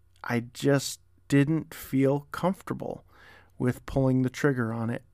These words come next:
and there was no reason for that. I should have been comfortable. Um, another instance where I, I was uncomfortable, uh, this week was at the Launchpreneur Live event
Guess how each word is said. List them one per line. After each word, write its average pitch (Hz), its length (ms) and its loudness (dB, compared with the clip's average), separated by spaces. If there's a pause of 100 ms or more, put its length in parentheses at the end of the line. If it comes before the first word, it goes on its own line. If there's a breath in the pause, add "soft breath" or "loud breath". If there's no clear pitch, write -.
(100)
and 120 300 0
there 127 140 4
was 117 200 -2
no 131 220 8
reason 131 460 2
for 127 220 -4
that. 131 320 -2
I 127 120 -2
should - 400 0
have 123 300 -2
been 120 240 -2
comfortable. - 640 -6 (840 loud breath)
Um, 156 260 0
another 233 380 6
instance 165 640 2
where 143 240 2
I, 139 240 0 (260)
I 135 80 -4
was 127 220 -2
uncomfortable, 151 840 0 (680 loud breath)
uh, 120 420 0
this 147 340 0
week 139 380 2 (200)
was 143 280 0
at 139 280 -2
the 123 220 0
Launchpreneur 139 1000 0 (400)
Live 127 480 2
event 117 560 -4